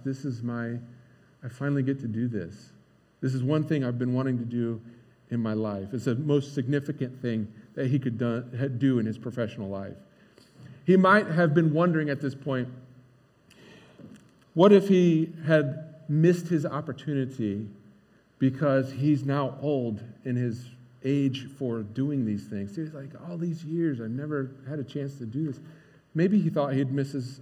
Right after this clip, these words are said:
opportunity. What if he was seen in his community as a failure to provide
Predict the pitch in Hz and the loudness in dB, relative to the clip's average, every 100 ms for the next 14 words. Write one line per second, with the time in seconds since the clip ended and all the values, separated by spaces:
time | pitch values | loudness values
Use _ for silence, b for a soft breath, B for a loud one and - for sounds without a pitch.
0 | - 139 - - 135 120 B 208 B 196 | -8 -8 -8 -8 -8 -8 B -18 B 4
1 | 240 240 175 160 - 170 151 135 131 123 | 4 4 0 0 0 0 2 0 0 -4
2 | - 131 131 139 139 131 110 107 104 B | -6 -4 0 0 0 0 0 0 -4 B
3 | B B _ 143 135 131 151 147 147 139 | B B _ 0 0 0 4 6 6 4
4 | 139 123 113 120 123 120 | 0 -6 -4 0 2 0